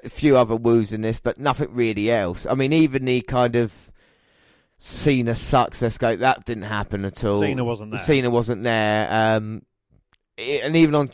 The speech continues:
Speaker 1: Tuesday, getting into that, like, with the New
Speaker 2: But if
Speaker 1: Day
Speaker 2: you
Speaker 1: chants
Speaker 2: think,
Speaker 1: weren't that much.
Speaker 2: you know, if you think, what other chants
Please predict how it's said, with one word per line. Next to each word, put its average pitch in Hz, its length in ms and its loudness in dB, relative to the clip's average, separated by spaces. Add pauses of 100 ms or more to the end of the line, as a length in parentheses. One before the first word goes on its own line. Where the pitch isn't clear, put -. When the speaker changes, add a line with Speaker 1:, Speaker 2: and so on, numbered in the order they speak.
Speaker 1:
Tuesday, 135 640 4
getting 113 220 -2
into 113 180 -8
that, 143 240 0
like, 104 220 -2
with 110 140 -4
the 110 80 -2
New 120 180 2
Speaker 2:
But 226 120 6
if 233 60 6
Speaker 1:
Day 110 160 4
Speaker 2:
you 240 80 2
Speaker 1:
chants 113 160 2
Speaker 2:
think, - 120 0
Speaker 1:
weren't 110 120 -6
that 95 140 -6
much. 202 180 -4
Speaker 2:
you 220 100 -4
know, 180 180 -2
if 208 160 -2
you 233 140 -2
think, 208 380 -2 (640)
what 214 180 4
other 214 220 4
chants 175 680 -2